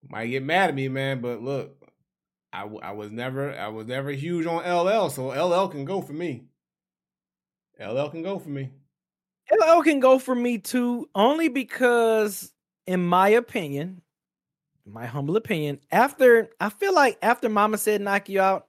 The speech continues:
Speaker 2: L L
Speaker 1: Mm-hmm.
Speaker 2: haven't, now L L's first, that's another person I think people don't get, discuss more about, like, a three album, four album run.
Speaker 1: Mm-hmm.
Speaker 2: L L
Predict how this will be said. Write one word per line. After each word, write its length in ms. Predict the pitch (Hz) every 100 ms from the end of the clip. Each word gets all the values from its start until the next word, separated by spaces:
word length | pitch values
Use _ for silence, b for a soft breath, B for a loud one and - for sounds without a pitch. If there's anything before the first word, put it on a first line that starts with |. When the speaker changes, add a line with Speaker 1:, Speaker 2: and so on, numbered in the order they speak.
| -
Speaker 2:
L 180 | 240 240
L 160 | 240
Speaker 1:
Mm-hmm. 100 | 220
Speaker 2:
haven't, 300 | 214 202 196 b b b -
now 140 | 240
L 220 | 240 277 392
L's 300 | 392 370 277
first, 460 | - 330 330 277 - _ _ _ -
that's 260 | 226 453
another 280 | 285 269 302
person 320 | 269 233 220
I 80 | 214
think 260 | 214 220 185
people 180 | 220
don't 160 | 208 202
get, 120 | 175
discuss 420 | 165 165 226 220
more 220 | 185 165 156
about, 240 | 160 156
like, 220 | 147 143
a 40 | 127
three 380 | _ 196 208
album, 340 | 202 202 196 196
four 200 | 208 220
album 240 | 202 202
run. 340 | 202 226 226 214 _
Speaker 1:
Mm-hmm. 360 | 151 147 117 214
Speaker 2:
L 200 | 339 277
L 400 | 311 381 339 202